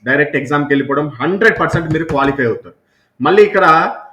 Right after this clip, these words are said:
నేను హండ్రెడ్ పర్సెంట్ క్వాలిఫై అవుతారని చెప్పేసి మీరు ఏదో మ్యాథమెటిక్స్ పై పైన ఒకసారి చేసేసి, రీజనింగ్ కూడా ఏదేదో పై పైన ఒకసారి చేసేసి, అక్కడ టైమ్ సెన్స్ లేకుండా,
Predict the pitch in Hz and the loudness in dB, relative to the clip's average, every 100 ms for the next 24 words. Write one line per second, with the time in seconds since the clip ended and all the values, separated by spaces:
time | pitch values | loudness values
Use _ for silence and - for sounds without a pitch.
0 | _ 143 170 165 180 202 202 196 196 175 | _ -4 -2 -2 -2 -2 0 -2 -2 -2
1 | 170 190 196 180 185 180 175 170 175 185 | -2 0 0 -2 -2 -2 -2 -4 -4 -4
2 | 175 170 175 175 170 180 180 170 - 160 | -2 0 -2 0 0 -2 -6 -8 -4 -2
3 | 170 180 180 170 165 160 160 165 156 160 | -2 -4 -2 0 0 -2 -2 -4 -2 -4
4 | 165 151 160 151 160 165 170 165 160 151 | -4 -4 -2 -2 -2 -2 -2 0 2 2
5 | 165 165 156 151 151 165 151 156 151 147 | 0 -2 -2 -4 -2 -4 -4 -4 -2 -2
6 | 147 147 147 143 143 139 151 160 - 156 | -2 -6 -6 -8 -12 -6 -6 -6 -8 -10
7 | 151 147 143 143 143 | -4 -6 -4 -4 -4